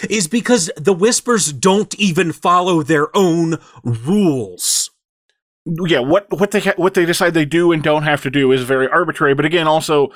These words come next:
Speaker 2: like, this kinda comes back to, is the planet evil? Because the planet seems to want a lot of really bad things to happen.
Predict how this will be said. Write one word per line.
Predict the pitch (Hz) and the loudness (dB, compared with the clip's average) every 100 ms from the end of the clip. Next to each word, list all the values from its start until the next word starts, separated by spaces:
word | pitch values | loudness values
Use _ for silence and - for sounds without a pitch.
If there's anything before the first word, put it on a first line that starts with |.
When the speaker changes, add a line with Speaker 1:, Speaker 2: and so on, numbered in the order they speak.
| - - | -14 -4
Speaker 2:
like, | 170 160 | -2 0
this | 208 | -2
kinda | - 202 185 | 0 0 0
comes | 190 160 | -2 0
back | 175 175 - | -2 -2 -2
to, | 165 151 143 131 _ _ - | 0 2 0 -4 _ _ -2
is | 135 127 | 0 0
the | 127 | -4
planet | - - 131 143 143 | -4 -2 0 0 -2
evil? | 139 131 196 196 | -2 0 0 0
Because | 180 147 | -2 -4
the | 131 | -4
planet | 165 160 175 151 | -2 0 0 -2
seems | 170 165 | -2 0
to | - | 0
want | 143 151 | 2 2
a | 147 | 2
lot | 156 | 0
of | 143 | 0
really | 156 156 | 0 0
bad | 156 160 127 | 0 -2 0
things | 160 208 | -2 0
to | 123 | -2
happen. | 104 104 131 208 | -4 -2 -4 -6